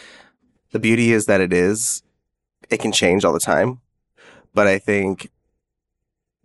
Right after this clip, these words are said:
a lot of people go in thinking everything's fifty fifty, and it's not.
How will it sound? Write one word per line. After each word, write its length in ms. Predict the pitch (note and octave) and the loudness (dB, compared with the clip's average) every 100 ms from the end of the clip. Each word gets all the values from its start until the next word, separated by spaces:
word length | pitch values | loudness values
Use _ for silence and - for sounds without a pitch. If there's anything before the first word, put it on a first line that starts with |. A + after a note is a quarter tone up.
| - | -6
a 100 | G#2 | -2
lot 180 | G#2 G2 | 0 0
of 40 | |
people 160 | G#2+ G#2 | 0 -2
go 240 | G2 G2 | 2 2
in 400 | F#2 F#2 F#2 F#2 - _ | 2 0 -2 -4 -10 _
thinking 260 | - - G2 | -4 0 0
everything's 280 | G2 G2 - | 0 -2 -2
fifty 240 | F2+ F#2 | -4 -2
fifty, 320 | F2+ F2 A2 | -2 -2 0
and 80 | A2 | 0
it's 140 | F#2 - | 0 0
not. 300 | G#2 - | 0 0